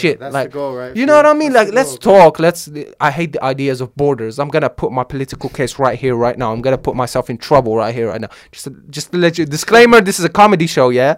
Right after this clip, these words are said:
Speaker 1: <laughs> Disclaimer. But I'm just saying. I'm just saying. If I was in power, if I was, if I, I would ever endorse anyone in power, it would be the person that will get rid of all borders from the world. Anything that has a border,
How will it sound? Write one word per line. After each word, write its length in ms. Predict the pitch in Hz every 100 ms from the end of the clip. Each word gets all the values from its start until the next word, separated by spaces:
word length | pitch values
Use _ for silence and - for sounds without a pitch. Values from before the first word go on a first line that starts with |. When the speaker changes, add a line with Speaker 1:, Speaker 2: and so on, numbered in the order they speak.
| _
Speaker 1:
<laughs> 0 | - -
Disclaimer. 680 | 156 180 - 185 170 - - - 370 370 359 302
But 100 | 185
I'm 160 | 196 220
just 160 | 208 -
saying. 240 | 233 196
I'm 120 | 160
just 160 | 165 -
saying. 200 | 196 131 _ _ _ _ _ _ - -
If 140 | -
I 100 | 156
was 140 | 196 196
in 80 | 220
power, 460 | 226 175 123 - _ _ _ _ _
if 120 | _ 143
I 80 |
was, 260 | 160 147 135
if 160 | 139 139
I, 160 | 147 - _ -
I 180 | 156
would 220 | 160 156 - -
ever 300 | 208 185 190
endorse 480 | 165 143 175 170 -
anyone 300 | 180 175 165
in 80 | 156
power, 380 | 180 151 113 90 - -
it 80 | 151
would 140 | 160
be 80 | 143
the 80 | 139
person 420 | - 190 190 196
that 160 | 156 147
will 100 | 143
get 240 | 139 151
rid 180 | 147 160
of 120 | 143
all 240 | 131 175 170
borders 640 | 135 160 151 139 131 - _
from 220 | - 135
the 100 | 131
world. 460 | 127 127 98 - _ _ _ _ _ -
Anything 440 | 185 208 - 214
that 100 | 190
has 180 | 175 165
a 80 | 147
border, 480 | 123 170 185 214